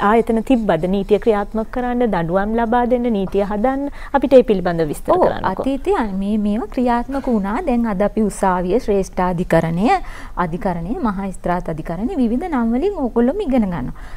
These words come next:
Speaker 2: නමුත් අතීතයේ මේ වචන වලින් නෙමෙයි අපි මේ නීතිය සහ ස-, නීතිය ක්‍රියාත්මක කරපු ආයතන හැඳින්නුවේ. දැන් මම ඔයගලන්ට කියවනේ අර ලිඛිත නීති සහ සාම්ප්‍රදායනුකූල නීති තියෙනවා කියලා. එතකොට මේ නීති ක්‍රියාත්මක කරපු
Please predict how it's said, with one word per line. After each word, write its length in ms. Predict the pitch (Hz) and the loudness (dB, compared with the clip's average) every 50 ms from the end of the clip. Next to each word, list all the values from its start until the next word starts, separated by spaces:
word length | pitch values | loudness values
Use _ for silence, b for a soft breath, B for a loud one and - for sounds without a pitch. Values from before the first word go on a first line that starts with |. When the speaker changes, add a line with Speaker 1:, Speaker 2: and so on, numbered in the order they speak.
| B | B
Speaker 2:
නමුත් 300 | - 240 294 381 - - | -2 -2 -2 0 0 0
අතීතයේ 540 | - - - - - 320 392 392 - 427 440 | 0 0 0 0 0 0 0 2 2 0 0
මේ 240 | 381 277 262 269 311 233 | 0 0 0 0 0 0
වචන 380 | 214 233 202 - - 330 370 381 370 | -2 -4 -4 -4 -6 -6 -6 -4 -4
වලින් 280 | 370 370 370 370 359 | -4 -6 -6 -6 -6
නෙමෙයි 240 | 359 359 359 370 370 | -6 -8 -8 -6 -6
අපි 180 | 349 330 - 339 | -6 -6 -6 -6
මේ 220 | 339 339 339 330 | -6 -8 -8 -6
නීතිය 520 | 320 302 294 302 311 - - 294 302 302 | -6 -4 -4 -4 -6 -4 -4 -2 -2 -2
සහ 140 | 294 302 - 311 302 320 | -2 -4 -4 -4 -4 -4
ස-, 240 | 311 311 294 254 - | -4 -4 -4 -4 -2
නීතිය 500 | 220 233 240 247 262 277 - 285 302 311 302 | 2 4 4 4 4 2 0 0 0 0 0
ක්‍රියාත්මක 500 | - - 262 269 262 269 269 285 277 - | 0 2 4 4 4 2 0 -2 -4 -2
කරපු 260 | - 277 269 269 285 | -2 -2 0 2 4
ආයතන 460 | 254 240 240 247 254 - 311 277 254 | 4 4 4 2 2 0 0 0 0
හැඳින්නුවේ. 580 | 277 285 320 359 339 247 196 175 170 170 - B B B B B B B B - | 0 0 2 2 4 4 2 2 0 -2 -4 B B B B B B B B -4
දැන් 200 | 185 226 233 240 | 0 2 2 4
මම 220 | 240 240 233 220 | 4 4 2 2
ඔයගලන්ට 360 | 214 214 214 226 226 220 214 220 | 0 0 2 0 0 0 -2 -2
කියවනේ 380 | - 262 285 285 302 294 294 285 | -2 -2 0 0 0 0 2 2
අර 80 | 254 | 4
ලිඛිත 300 | 226 208 202 - 214 - 226 | 4 2 2 0 2 2 4
නීති 280 | 220 226 214 208 226 214 | 4 4 2 0 -2 -2
සහ 340 | - 233 226 226 233 226 | 0 2 2 2 2 0
සාම්ප්‍රදායනුකූල 920 | 220 - 220 208 202 190 - 214 196 214 214 214 208 208 - 214 220 214 214 214 | -2 -2 -2 -2 -2 -2 -2 0 0 0 0 0 0 -2 -2 -2 -2 0 0 0
නීති 280 | 214 208 196 - 208 | 0 -2 -2 -4 -6
තියෙනවා 400 | - - 226 294 349 392 392 392 | -4 -2 -2 0 0 2 0 0
කියලා. 280 | 381 - 381 381 370 - - - | 2 0 0 0 -2 -6 -10 -14
එතකොට 300 | - - - 320 370 349 | -14 -6 -4 -2 -2 0
මේ 220 | 320 277 285 339 381 | 2 0 0 0 2
නීති 500 | 311 233 240 254 285 339 359 - 415 403 | 4 4 6 6 4 2 2 2 2 2
ක්‍රියාත්මක 720 | - - 214 208 226 226 233 262 311 - 359 349 - 349 330 | 4 2 0 2 2 0 0 -2 -4 -4 -6 -6 -4 -6 -2
කරපු 340 | - 339 339 330 330 349 320 | 0 0 0 0 0 -2 -2